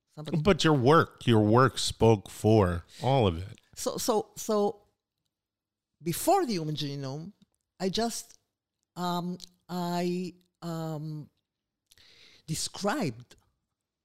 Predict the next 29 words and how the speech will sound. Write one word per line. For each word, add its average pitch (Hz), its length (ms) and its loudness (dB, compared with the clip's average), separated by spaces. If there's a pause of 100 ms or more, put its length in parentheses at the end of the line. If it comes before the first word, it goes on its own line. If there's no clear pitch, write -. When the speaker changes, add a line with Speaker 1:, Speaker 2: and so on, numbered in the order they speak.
(380)
Speaker 1:
the 175 340 -8
f-, - 220 -8
what, 175 240 -10
what 185 160 -12
we 190 100 -12
call 170 280 -8
the 151 120 -14
phenotype, 175 640 -12 (220)
what 143 260 -16
you 165 60 -8
see, 151 580 -4
Speaker 2:
Mm-hmm. 101 360 0
Speaker 1:
you 139 100 -8
know, 160 240 -8 (480)
uh, 147 360 -12 (200)
what 160 340 -8
is 147 120 -12
exactly 151 500 -10
the 139 160 -8
disease, 139 720 -8 (300)
and 147 140 -8
how 160 320 -10
it 143 100 -10
is 151 220 -10
being, 147 380 -10 (440)
um, 139 560 -10 (340)
uh, 131 600 -10 (600)
depicted 156 580 -10
in 143 240 -10